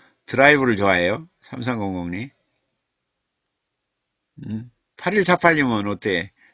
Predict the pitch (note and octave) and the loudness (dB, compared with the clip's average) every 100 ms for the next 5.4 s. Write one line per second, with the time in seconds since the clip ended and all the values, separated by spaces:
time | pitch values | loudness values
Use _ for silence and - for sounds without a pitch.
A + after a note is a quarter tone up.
0 | _ - F#3 E3+ D#3 A#2 A#2+ A2+ A2+ B2 | _ -8 -2 4 4 4 0 -2 0 2
1 | C3 E3+ - _ _ _ _ _ _ _ | 2 0 -8 _ _ _ _ _ _ _
2 | _ _ _ _ _ - G#2+ A#2 B2+ C#3+ | _ _ _ _ _ -6 0 2 2 4
3 | F3+ F3+ D#3 A#2 F2+ F#2 _ _ _ _ | 4 4 2 2 -2 -8 _ _ _ _
4 | _ _ - C3+ F#3 F#3 D3+ C3 A2 A2+ | _ _ -6 2 4 4 2 0 2 2
5 | A2 A2+ C#3 | 2 2 0